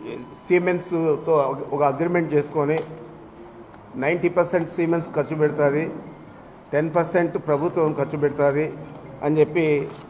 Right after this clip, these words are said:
దాదాపు మూడు వేల మూడు వందల యాభై ఆరు కోట్లు ఇది అగ్రిమెంట్ ప్రాజెక్ట్ కాస్ట్ అయితే టెన్ పర్సెంట్ త్రీ క్రోర్, ఆ, ఆ, త్రీ హండ్రెడ్ సెవెంటీ వన్ క్రోర్స్,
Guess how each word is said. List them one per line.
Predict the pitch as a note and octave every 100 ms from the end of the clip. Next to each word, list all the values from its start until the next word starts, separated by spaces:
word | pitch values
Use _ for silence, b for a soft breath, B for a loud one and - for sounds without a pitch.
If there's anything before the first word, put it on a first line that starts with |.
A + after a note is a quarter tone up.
| -
దాదాపు | C#3+ C#3+ D3+ D#3+ D#3+ E3+ D#3+ D3 D3 D#3 - - - - - - -
మూడు | C#3 E3+ E3+
వేల | E3 D#3+ D#3+
మూడు | D#3 E3 E3
వందల | D#3 D#3 D#3
యాభై | D3 D3 C#3+ D3
ఆరు | C#3
కోట్లు | C3+ E3+ F3 E3+ F3+ C3 - - - - - - - - - - - -
ఇది | E3 E3 D3+ C3+ - C#3+
అగ్రిమెంట్ | C#3+ D#3+ E3 D#3+ -
ప్రాజెక్ట్ | C#3+ D3+ D#3+ -
కాస్ట్ | C#3+ D3 E3+
అయితే | C#3+ D3 F3 F3 - - - - - - - - - - - -
టెన్ | E3 E3 F3
పర్సెంట్ | F3 G3 F3 F3 D#3+ C#3 C3
త్రీ | E3+ F3+ F3 E3+ - - - - -
క్రోర్, | D#3+ E3+ E3 E3
ఆ, | D3 C3 D3
ఆ, | D3 C3+
త్రీ | E3 F3
హండ్రెడ్ | E3 E3 E3 E3
సెవెంటీ | - D3+ D3+
వన్ | D3+ D3
క్రోర్స్, | C3+ D#3+ D3+